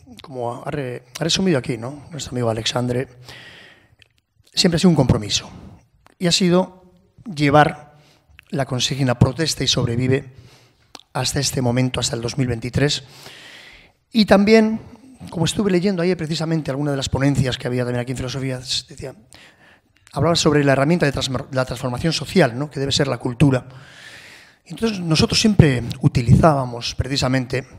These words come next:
al poeta Mayakovsky, que también lo citamos en Black is Belchados Ainhoa, cuando decía que no solamente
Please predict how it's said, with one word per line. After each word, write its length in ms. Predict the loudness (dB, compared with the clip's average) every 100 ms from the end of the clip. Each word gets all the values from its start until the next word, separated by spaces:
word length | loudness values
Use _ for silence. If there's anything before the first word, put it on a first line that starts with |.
| -20 _ _ _ -20 -20 -20 -20 -20 _ _ _
al 180 | -8 0
poeta 240 | 2 2
Mayakovsky, 640 | 0 0 4 4 4 -2
que 260 | -6 -10 -8
también 160 | -6 -6
lo 80 |
citamos 380 | -6 -2 -2 -2
en 340 | -4 -4 -8 -12 -10
Black 160 | -8 -6
is 100 | -8
Belchados 400 | -4 -2 -2 -2
Ainhoa, 320 | -4 -4 -6 -14 -20 _ _ _ _ _ _ _ -20 -20 -20 -6
cuando 240 | -4 0
decía 340 | 0 2 2
que 100 | 2
no 100 | 2
solamente 580 | 4 4 4 2 -2 -6